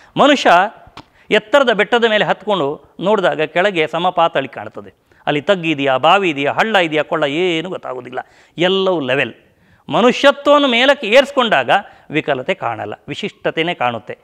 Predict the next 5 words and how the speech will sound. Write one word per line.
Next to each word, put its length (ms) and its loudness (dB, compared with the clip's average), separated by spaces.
ಹಾಗಾಗಿ 500 0
ಪುಟ್ಟರಾಜ 400 0
ಗವಾಯಿಗಳಿರ್ಬೋದು, 920 0
ಸೂರದಾಸರು 600 2
ಇರ್ಬೋದು, 420 -2